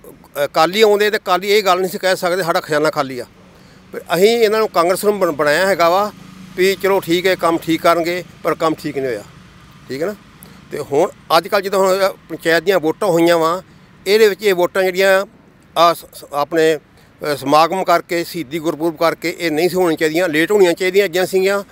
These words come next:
ਇਹਨਾਂ ਨੇ ਪਹਿਲਾਂ ਕਰਾ ਦਿੱਤੀਆਂ। ਹੋਰ ਇਹਦੇ ਨਾਲ ਵੋਟਾਂ ਪਾਉਣ ਦੇ ਨਾਲ ਪਿੰਡਾਂ ਵਿੱਚ ਈਰਖਾ ਜ਼ਿਆਦਾ ਵਧੀ ਹੈਗੀ ਆ,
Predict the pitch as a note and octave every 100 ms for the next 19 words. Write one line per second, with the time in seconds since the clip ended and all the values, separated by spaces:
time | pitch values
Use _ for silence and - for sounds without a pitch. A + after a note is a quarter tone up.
0 | - - - G#3+ F#3 - F#3 G3+ F3 D#3
1 | D#3 C#3+ E3+ F#3 F#3 - _ - D#3+ -
2 | G3 G#3+ B3 G#3+ G3 G#3 D#3+ E3+ - G#3
3 | - G3 F#3 F#3+ F#3+ F#3+ F3+ G3 F3+ F#3
4 | F#3 E3 G3 D#3 D3+ E3 F#3 G3+ A3 G3
5 | F#3+ G3+ G#3+